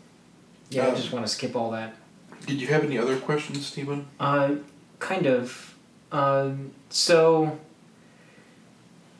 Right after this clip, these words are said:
Speaker 1: in the first episode that you were on, uh, you mentioned that you met up with somebody and you were, like, driving somewhere, I think, and they,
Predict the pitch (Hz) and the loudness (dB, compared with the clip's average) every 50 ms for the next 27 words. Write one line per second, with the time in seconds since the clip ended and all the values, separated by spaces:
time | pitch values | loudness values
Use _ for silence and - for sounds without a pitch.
0 | - - - - - - - - - - - 160 165 175 175 170 170 170 170 170 | -20 -20 -20 -20 -20 -20 -20 -20 -10 -2 2 4 4 6 4 4 4 4 4 2
1 | 165 170 - - - - - 170 156 160 151 - - 180 196 190 - 175 160 151 | 2 0 -4 -8 -14 -14 -12 -4 -2 -2 -2 0 2 2 2 4 4 4 4 4
2 | 147 139 - 147 135 135 139 135 135 131 127 120 113 107 104 107 110 110 110 - | 2 2 2 2 2 0 0 0 2 2 2 2 0 -2 -4 -4 -6 -8 -10 -12
3 | - - - - - - 135 120 117 117 113 113 113 117 117 - - 135 131 127 | -18 -20 -20 -20 -12 -6 -4 0 0 0 0 0 -2 -4 -6 -8 -6 -4 -2 0
4 | 127 131 127 127 120 - - 135 127 127 127 120 120 120 120 117 - - - - | 0 0 0 0 0 0 2 2 2 2 2 0 0 -2 -2 -4 -6 -12 -18 -20
5 | - - - - - - - - - - - - - - - - - - 139 131 | -20 -20 -20 -20 -20 -20 -20 -20 -20 -20 -20 -20 -20 -20 -20 -20 -6 -2 0 0
6 | 131 127 127 131 139 139 147 135 - - 139 139 - - 139 135 135 135 131 131 | 2 2 2 2 4 4 4 4 4 2 0 0 0 0 0 2 2 2 2 2
7 | 127 123 123 123 123 123 120 120 117 113 110 - 123 117 117 117 120 120 117 - | 2 2 0 0 0 0 0 0 0 -2 -2 -2 -2 0 0 -2 -2 -2 -4 -2
8 | - 123 117 117 117 113 110 113 110 110 110 113 117 117 - - 120 110 110 110 | -4 -4 -4 -4 -4 -4 -4 -4 -4 -4 -6 -6 -8 -10 -10 -8 -6 -6 -6 -6
9 | - - - - - 131 117 113 113 113 110 110 110 107 107 - - - - - | -8 -10 -14 -12 -10 -8 -6 -4 -4 -4 -2 -2 -2 -4 -6 -8 -14 -20 -20 -20
10 | - - - - - - 127 131 120 123 127 127 - | -20 -20 -20 -20 -16 -4 0 2 2 2 2 0 -4